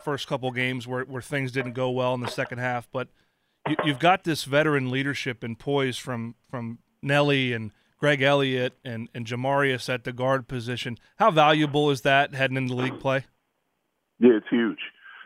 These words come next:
Speaker 2: It's huge when you can add experience, e-, especially experience in the backcourt. Um, I've always felt that you win with really good guards. I'm not saying that because I was a pretty good <laughs> guard back in my day, but I just think that,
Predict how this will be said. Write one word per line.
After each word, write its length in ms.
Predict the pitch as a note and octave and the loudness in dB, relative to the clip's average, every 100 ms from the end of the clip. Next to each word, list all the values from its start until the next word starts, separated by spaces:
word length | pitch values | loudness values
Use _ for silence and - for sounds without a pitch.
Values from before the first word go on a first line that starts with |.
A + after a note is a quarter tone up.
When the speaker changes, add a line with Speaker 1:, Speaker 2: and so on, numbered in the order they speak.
| _ | _
Speaker 2:
It's 140 | F#2+ - | -8 -2
huge 300 | G#2+ F#2+ - - | 0 0 -2 -12
when 100 | G2 | -12
you 100 | E2+ | -12
can 140 | - F2+ | -4 2
add 220 | F#2+ F2 | 2 2
experience, 580 | - - G2 F#2+ F#2+ - - _ | -2 -2 0 0 -2 -6 -20 _
e-, 60 | F#2+ - G2 | -12 -10 -12
especially 500 | - G2 F#2 - E2 | 0 0 0 -6 -10
experience 500 | - F#2+ F2 F2+ - | -6 -4 -2 -4 -8
in 80 | E2 | -4
the 60 | |
backcourt. 520 | D2 E2+ - - F#2 E2+ - - - - _ - | 0 0 -2 -2 -2 -2 -12 -20 -20 -20 _ 4
Um, 320 | E2+ E2 C#2+ | 4 4 0
I've 120 | G2+ G#2 | 0 2
always 280 | G#2+ F#2+ - | 0 -4 -6
felt 240 | - F#2 - | -4 -4 -6
that 100 | F#2 F2 | -6 -6
you 80 | |
win 280 | E2+ F#2 F2+ | -2 -2 -2
with 80 | D#2+ | -6
really 280 | D#2 F2 E2+ | 0 0 0
good 200 | E2+ - | -6 -4
guards. 400 | F2 E2+ F#2 - - - | 0 2 2 -2 -16 -16
I'm 140 | - D#2 | -14 -4
not 200 | E2 - - | -4 -4 -6
saying 180 | F2+ E2 | -6 -2
that 160 | E2+ | -4
because 240 | - - D#2 | -4 -6 -2
I 60 | D#2+ | -2
was 140 | D#2+ E2 | -2 -8
a 40 | |
pretty 220 | - E2+ | -4 -4
good 180 | E2 F2 | -2 -6
<laughs> 120 | - - | -2 0
guard 200 | F#2 F#2 | 0 -2
back 180 | F2 - | -6 -8
in 80 | E2 | -2
my 180 | E2+ | -2
day, 260 | E2+ F2 F2 _ _ - _ _ - | 0 -4 -4 _ _ -20 _ _ 0
but 100 | G2+ | 2
I 60 | |
just 240 | G2 G2 - | 2 -4 -4
think 260 | A2 - | -4 -2
that, 120 | G#2 | -4